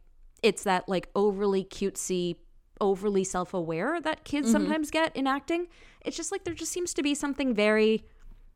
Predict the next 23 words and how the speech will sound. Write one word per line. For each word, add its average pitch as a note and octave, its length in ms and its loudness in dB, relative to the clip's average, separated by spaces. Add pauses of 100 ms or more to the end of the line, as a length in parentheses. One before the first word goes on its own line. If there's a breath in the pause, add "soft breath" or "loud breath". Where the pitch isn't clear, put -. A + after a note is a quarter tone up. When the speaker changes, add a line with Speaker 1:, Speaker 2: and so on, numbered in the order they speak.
(160)
Speaker 1:
there's B3+ 220 2
something C#4 240 0
very G#3+ 320 2
calming E3 580 -6
about D#3 260 -6
her F3 100 -10
presence G#3 600 -4
Speaker 2:
Mm-hmm. F#3 400 -4
Speaker 1:
that G3 200 4
I F#3 80 2
find F3+ 340 -2
very F3 200 -2
mature E3+ 360 -4
and D#3 140 -8
lovely. D3 400 -8 (500 soft breath)
And, F#3 540 0 (500)
yeah, E4 160 -8 (180)
I, A3+ 200 4
like, A#3+ 160 -2
she F#4+ 160 0
was, G#4+ 140 -2 (1000 soft breath)
I D#4+ 160 4
was, D4+ 400 -2